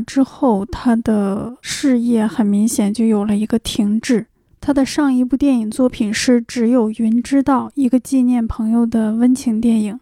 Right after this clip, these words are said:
疫情前拍的作品，二零一九年底上映，到现在已经三年了。然后电影存货，一部《手机二》，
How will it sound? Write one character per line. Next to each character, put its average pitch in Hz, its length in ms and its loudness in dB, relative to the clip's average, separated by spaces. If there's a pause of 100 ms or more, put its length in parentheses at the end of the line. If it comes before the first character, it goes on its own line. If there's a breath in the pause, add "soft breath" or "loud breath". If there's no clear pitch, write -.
(240)
疫 262 160 4
情 240 240 -2
前 214 260 -2
拍 226 180 -2
的 220 120 2
作 226 160 2
品， 220 200 -6
二 240 160 2
零 233 220 0
一 247 100 2
九 247 160 -2
年 214 280 2
底 226 180 -2
上 220 260 0
映， 220 220 0
到 226 160 0
现 226 160 -2
在 226 140 2
已 214 80 -2
经 233 160 -4
三 233 260 0
年 208 180 0
了。 220 200 -8 (320)
然 269 120 -2
后 269 140 2
电 294 240 0
影 226 160 -4
存 233 340 0
货， 247 440 0 (160)
一 247 120 0
部 262 220 2
《手 226 240 -2
机 240 160 -4
二》， 247 240 2